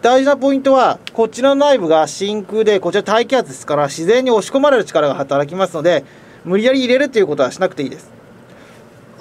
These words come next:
ですので、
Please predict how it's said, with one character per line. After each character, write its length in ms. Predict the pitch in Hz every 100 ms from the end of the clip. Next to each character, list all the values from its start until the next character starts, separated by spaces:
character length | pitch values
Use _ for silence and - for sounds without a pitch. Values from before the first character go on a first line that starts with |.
| - - - - - - - - - - - - - - - - 180
で 120 | 262
す 120 | 262
の 100 | 220
で、 260 | 220 240